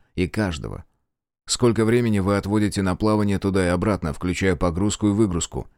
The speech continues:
спросил он. Ему ответил этот идиот-кроволесец. «Мы, собственно, не собирались обсуждать стратегию до тех пор, пока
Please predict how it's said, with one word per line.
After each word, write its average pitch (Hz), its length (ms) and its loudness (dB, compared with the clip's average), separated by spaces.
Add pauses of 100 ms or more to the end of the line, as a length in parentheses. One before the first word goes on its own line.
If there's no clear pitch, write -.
(120)
спросил 85 540 -2
он. 64 240 -6 (420)
Ему 165 260 2
ответил 160 400 0
этот 113 280 -4 (160)
идиот-кроволесец. 104 1500 -2 (400)
«Мы, 208 320 4
собственно, 185 640 2 (260)
не 170 220 2
собирались 208 580 2
обсуждать 123 480 2
стратегию 123 520 2
до 120 120 2
тех 123 200 2
пор, 143 180 2
пока 110 360 0